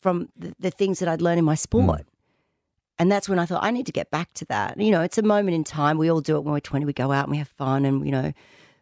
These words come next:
Speaker 1: uh, and that, and that's when I went straight back to my sport again, and I went back to playing hockey, and I went back, back to playing netball and basketball, and, you know, those are the things that really kind of ground you, the
Speaker 2: Give you
Speaker 1: camaraderie.
Speaker 2: structure too.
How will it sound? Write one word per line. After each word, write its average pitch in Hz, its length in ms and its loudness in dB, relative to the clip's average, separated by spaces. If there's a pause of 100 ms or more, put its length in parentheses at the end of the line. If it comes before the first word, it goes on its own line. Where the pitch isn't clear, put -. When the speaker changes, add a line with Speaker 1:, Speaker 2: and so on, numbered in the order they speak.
(120)
Speaker 1:
uh, 165 300 0
and 151 120 -2
that, 185 240 -4
and 180 100 4
that's 185 160 0
when 190 100 2
I 170 40 2
went 160 180 -2
straight 170 300 -2
back 165 220 -6
to - 80 -8
my 156 100 0
sport 156 380 -2
again, 151 340 2
and 147 80 2
I 143 80 2
went 151 200 2
back 151 220 -2
to 165 100 -6
playing 147 460 -2 (400)
hockey, 175 580 2
and 160 80 2
I 156 40 0
went 160 140 -2
back, 160 160 -6 (160)
back 156 160 -4
to - 80 -16
playing 151 220 2
netball 180 520 2
and 147 100 -2
basketball, 165 760 0
and, 143 200 0 (340)
you 165 80 -4
know, 165 140 2
those 175 300 0
are 180 40 -8
the 170 100 -2
things 160 380 -2
that 151 140 0
really 156 260 0
kind - 320 -2
of 139 80 0
ground 214 460 2
you, 208 240 4
the 180 80 0
Speaker 2:
Give - 140 -4
you 175 60 2
Speaker 1:
camaraderie. 190 500 4
Speaker 2:
structure 127 340 -2
too. 85 260 -6